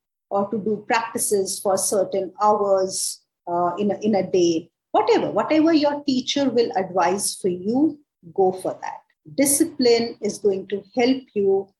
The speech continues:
progress really fast. My guru had told me that we, you leave ten things to eat your food. You leave hundred things to go to the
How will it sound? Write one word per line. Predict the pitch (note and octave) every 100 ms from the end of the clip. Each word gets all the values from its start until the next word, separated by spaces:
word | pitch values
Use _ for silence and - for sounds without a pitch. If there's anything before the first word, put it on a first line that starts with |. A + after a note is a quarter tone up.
| _ _
progress | G3+ F#3 F3+ F#3 -
really | F3+ G3 F#3 F#3 F#3+ -
fast. | F3 - - - - _ _ _ - _ _ _ _ G#3
My | A#3+ A#3
guru | - E4 F4+ D#4
had | B3+ A3 A3 - _ _
told | B3+ G#3 A3 G#3
me | F3 D#3 D3 - _
that | F3+ F#3 -
we, | G#3+ G#3 G#3 -
you | G3 A#3
leave | G#3+ G#3+ G#3+ G#3 - _ - C4+
ten | C#4 D4 D4
things | D4 G3+ F#3 - - - _ _ _ _
to | B3 -
eat | A3 G#3+
your | G3+ F3+
food. | F3+ - G3 D3+ C#3+ - _ _
You | F#3 A3
leave | G#3 G3+ G3 - -
hundred | C4+ C4+ C#4+ C#4+ C#4+
things | - G3+ F3+ F3 - -
to |
go | G3+ F#3 G3+
to | G#3+
the | F#3+ F#3+ F3+